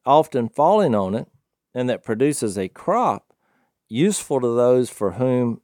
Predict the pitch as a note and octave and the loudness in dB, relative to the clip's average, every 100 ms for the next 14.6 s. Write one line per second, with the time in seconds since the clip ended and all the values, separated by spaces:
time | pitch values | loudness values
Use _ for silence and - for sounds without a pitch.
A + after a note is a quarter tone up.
0 | - G#2+ G2 - D3 F3+ C#3 A2+ - - | -8 -6 -6 -6 -4 -2 0 -2 -4 -2
1 | A2 B2 D3 D#3+ D3 F2+ F2+ - A#2 A#2 | -2 -4 -4 -6 -6 -8 -8 -6 -6 -4
2 | C3 D3+ G3+ F#3 - _ _ _ _ - | -6 -2 -2 -2 -8 _ _ _ _ -6
3 | G#2+ B2+ D#3+ F3 E3+ - C#3 D#3 D3+ C3+ | 0 6 8 8 6 2 0 0 0 -2
4 | A#2 D3 D3 C#3+ - B2 - C#3 - A2 | -2 2 4 2 0 -4 -2 -2 0 -4
5 | F#2+ G#2 F2+ F#2 G2+ F#2+ G#2 F#2+ - - | -4 -4 -4 -2 -2 -2 -6 -8 -10 -18
6 | _ _ _ _ _ G2+ G2+ F#2+ G2+ F#2+ | _ _ _ _ _ -8 -4 -4 -2 -2
7 | G2 G2+ G2 G2 E2+ G2+ F#2+ F2 - G#2 | -2 -2 -2 -4 -4 -6 -6 -8 -4 -2
8 | F#2 - - _ _ _ _ _ _ _ | -4 -8 -18 _ _ _ _ _ _ _
9 | A2+ A2 G#2 G2+ A2 G2+ F#2+ F#2+ - _ | -4 -2 -2 0 0 0 -2 -8 -14 _
10 | - G2 F#2 F#2+ F2 G#2 G2+ E2+ F#2 G#2+ | -12 -10 -8 -8 -4 -2 -2 -6 -4 -2
11 | B2 E3+ C3 - C#3 - A2+ - A#2+ B2+ | 0 0 -2 -2 -4 -4 -8 -8 -6 -4
12 | A2+ G#2+ F#2 - - _ _ _ - C3+ | -4 -6 -10 -12 -20 _ _ _ -6 -4
13 | - - A2 - F2+ - A#2 A2 G2 - | -6 -6 -6 -6 -8 -6 -2 -2 -2 -2
14 | G#2 G2+ - F#2 F2 | -2 -2 -4 -8 -10